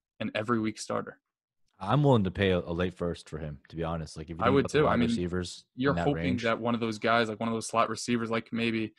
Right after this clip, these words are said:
Speaker 1: uh, dude from L S U, what's his name?
Speaker 2: Like Justin Jefferson. You're
Speaker 1: Justin
Speaker 2: hoping he
Speaker 1: Jefferson
Speaker 2: turns into
Speaker 1: turns
Speaker 2: that.
Speaker 1: into a Jarvis Landry.
Speaker 2: Yeah, exactly.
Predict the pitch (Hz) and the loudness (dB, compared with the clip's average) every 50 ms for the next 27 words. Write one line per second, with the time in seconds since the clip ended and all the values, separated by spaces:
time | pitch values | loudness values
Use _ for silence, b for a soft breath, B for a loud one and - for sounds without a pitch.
0 | b b b b b _ - 107 104 101 101 101 104 104 - _ _ _ _ - | b b b b b _ -4 0 0 2 0 0 -2 -6 -10 _ _ _ _ -12
1 | - - 120 - 123 117 - 117 110 107 113 110 107 - - - 104 101 98 107 | -10 -8 -2 -2 -2 0 0 -2 0 0 0 0 -2 -4 -4 -6 -6 -6 -6 -8
2 | - - 113 110 104 101 101 107 - 98 92 - - 90 87 92 90 87 - 87 | -6 -6 -6 -4 -4 -6 -6 -2 -2 -2 0 0 -2 -2 0 0 0 0 -2 -6
3 | - 80 78 80 - 80 95 98 127 - - 127 - 85 85 78 87 87 82 - | -6 -2 2 2 4 4 4 4 4 4 2 2 2 0 0 0 0 2 2 4
4 | 120 117 - 120 123 120 - 117 110 110 101 - _ _ _ 117 107 113 107 107 | 4 4 4 2 2 2 0 -2 -4 -4 -6 -8 _ _ _ -6 -2 0 0 0
5 | 110 104 - 117 120 117 - - - _ _ _ _ _ _ _ _ _ - 87 | -2 -4 -4 -4 -4 -4 -6 -12 -20 _ _ _ _ _ _ _ _ _ -4 -2
6 | 85 76 76 - 87 85 80 - 80 78 | -2 -2 -4 -2 -2 -2 -2 -4 -6 -8